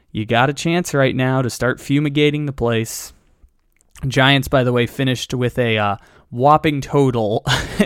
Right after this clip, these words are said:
This is wonderful. A whopping sixty-six rushing yards, sixteen of which came on an end-around play to John Ross. So to running backs and Daniel Jones, 'cause Daniel Jones is obviously part of the running system for them, that is a total of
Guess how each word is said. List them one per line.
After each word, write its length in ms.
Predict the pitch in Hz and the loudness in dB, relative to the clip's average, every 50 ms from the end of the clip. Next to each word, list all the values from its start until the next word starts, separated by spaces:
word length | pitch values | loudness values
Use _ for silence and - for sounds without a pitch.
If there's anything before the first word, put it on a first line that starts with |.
| 180 - - - - 247 262 269 240 214 - | 0 -2 -6 -10 -14 -10 -10 -10 -10 -10 -10
This 200 | - - 143 131 | -10 -8 -8 -6
is 140 | 123 113 | -8 -8
wonderful. 480 | 107 117 120 123 123 117 107 - 123 117 | -4 -2 -2 -2 -2 -2 -2 0 0 0
A 80 | 120 120 | 0 2
whopping 460 | 117 123 127 139 147 143 147 135 120 | 4 4 4 4 4 2 0 -2 -2
sixty-six 1000 | - - - - - 208 226 - - - 233 226 - - - 202 196 - - | -2 -2 -2 0 0 0 -2 -2 -4 -6 -4 -4 -2 0 0 0 0 0 -2
rushing 440 | - 156 165 175 175 - - 175 156 | 0 2 2 2 2 0 -2 -2 -2
yards, 520 | 135 127 117 110 104 110 101 104 - - - - - - - _ | -2 -2 -2 -4 -4 -6 -8 -12 -14 -18 -20 -20 -20 -20 -20 _
sixteen 640 | - - - - - 226 - - - - 208 208 208 | -10 -6 -2 2 2 2 0 -2 -4 -2 0 0 0
of 120 | 190 170 | 2 2
which 240 | 180 170 160 - - | 2 0 0 -2 -2
came 220 | 180 170 175 170 | 0 0 0 0
on 100 | 160 160 | 0 0
an 120 | 147 143 - | -2 -2 0
end-around 540 | - 151 160 160 151 147 143 139 139 135 | 0 2 2 2 2 2 0 0 0 -2
play 220 | 135 - 143 139 135 | -2 0 0 0 0
to 80 | 127 | -2
John 340 | 123 113 123 131 127 127 123 | -2 -2 0 0 2 0 0
Ross. 400 | 117 120 131 127 113 107 104 - | 0 2 2 2 2 0 -2 -6
So 380 | - - - 143 139 131 127 127 | -10 -8 -2 0 0 0 0 -2
to 360 | 117 - - 147 139 131 123 - - - - - _ _ | -2 0 0 2 2 2 0 -4 -10 -20 -20 -20 _ _
running 400 | - 131 143 165 180 196 190 180 | 0 2 4 4 4 4 2 2
backs 400 | 170 175 170 175 170 170 - - | 4 4 6 6 4 2 -2 -6
and 260 | - - 143 139 135 | -2 0 2 2 2
Daniel 400 | 127 139 143 151 156 151 147 139 | 2 2 2 2 2 0 0 -2
Jones, 480 | 135 120 117 131 135 131 131 127 120 113 | -2 0 0 2 2 2 2 0 -2 -2
'cause 160 | - 135 117 | -4 -4 -2
Daniel 300 | 110 135 127 123 123 117 | 0 0 0 0 0 -2
Jones 320 | 113 117 120 117 113 113 110 | -2 0 0 0 0 -2 -2
is 100 | 110 117 | -2 0
obviously 460 | 113 113 113 113 110 - - 113 110 | 0 0 0 -2 -4 -4 -4 -4 -2
part 200 | - 117 113 113 | -2 -2 0 0
of 60 | 110 | -2
the 80 | 110 107 | -4 -2
running 300 | 113 113 113 110 107 107 | -2 -2 -2 -2 -4 -4
system 420 | - 127 120 - - 120 120 113 | -4 -4 -4 -4 -4 -6 -6 -4
for 100 | - 123 | -4 -2
them, 300 | 120 120 120 123 120 117 - - - - _ _ - | -2 0 0 -2 -2 -6 -8 -14 -20 -20 _ _ 0
that 140 | - 135 143 | 2 2 2
is 140 | 151 143 147 | 4 4 4
a 140 | 147 147 139 | 2 2 2
total 500 | - - 156 160 170 170 170 170 160 - | 2 2 2 2 4 2 2 0 0 0
of 300 | 147 147 147 147 139 | 0 0 0 0 -2